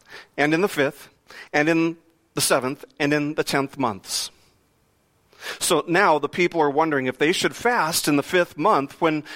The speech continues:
they would traditionally fast to remember the burning down and the destruction of the temple in Jerusalem. And with the temple being about halfway done,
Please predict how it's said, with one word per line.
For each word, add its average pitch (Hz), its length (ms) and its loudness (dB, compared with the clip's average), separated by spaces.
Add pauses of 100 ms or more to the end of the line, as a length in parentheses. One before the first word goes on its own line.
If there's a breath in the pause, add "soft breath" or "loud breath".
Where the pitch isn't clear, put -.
(120)
they 147 280 2 (140 loud breath)
would 147 200 -2
traditionally 165 840 0
fast 147 600 0
to 160 120 -2
remember 147 460 2
the 127 80 -4
burning 156 400 0
down 131 260 2
and 127 80 0
the 123 60 0
destruction 131 720 0
of 127 220 -4
the 127 60 -6
temple 135 520 -2
in 117 280 -4
Jerusalem. 123 640 -2 (280 loud breath)
And 170 100 2
with 160 160 0
the 147 80 -6
temple 160 500 0
being 156 300 0
about 139 300 0
halfway 190 500 2
done, 135 480 0